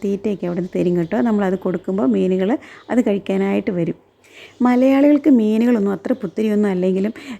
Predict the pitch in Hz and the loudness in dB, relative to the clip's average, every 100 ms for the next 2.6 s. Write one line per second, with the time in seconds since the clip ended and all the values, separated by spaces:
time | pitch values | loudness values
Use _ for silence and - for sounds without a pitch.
0 | - 214 202 185 190 214 247 285 226 202 | -2 -2 0 0 2 2 4 4 2 0
1 | 220 180 185 196 220 185 175 196 180 190 | 0 -2 -2 -2 -2 0 0 -2 -2 -2
2 | 185 180 170 185 175 | -2 0 2 2 0